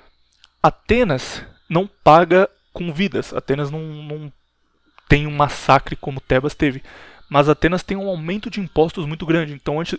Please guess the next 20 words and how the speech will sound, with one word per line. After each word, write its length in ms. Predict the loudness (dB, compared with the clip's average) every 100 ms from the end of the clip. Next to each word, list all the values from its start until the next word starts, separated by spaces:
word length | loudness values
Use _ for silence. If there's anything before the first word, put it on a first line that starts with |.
| -6 -2
eles 200 | -2 0
pagavam 600 | 2 4 4 2 -8 -14 _
trinta 220 | -8 -2 -2
por 80 |
cento 140 | -2 -10
de 140 | -12
imposto, 280 | -8 -6 -4
agora 140 | -4
eles 80 | -4
vão 80 | -4
pagar 220 | -2 -2
sessenta. 600 | -2 -4 -2 -8 -8 -14 -16 -20 -20 -20 _ -6
E 280 | -2 0 0
isso 280 | -4 -6 0
é 60 | 0
uma 220 | 0 -2
forma 360 | 0 0 2 -2
de 60 |
mostrar, 360 | -8 -10 -4 -2
"Olha, 200 | -2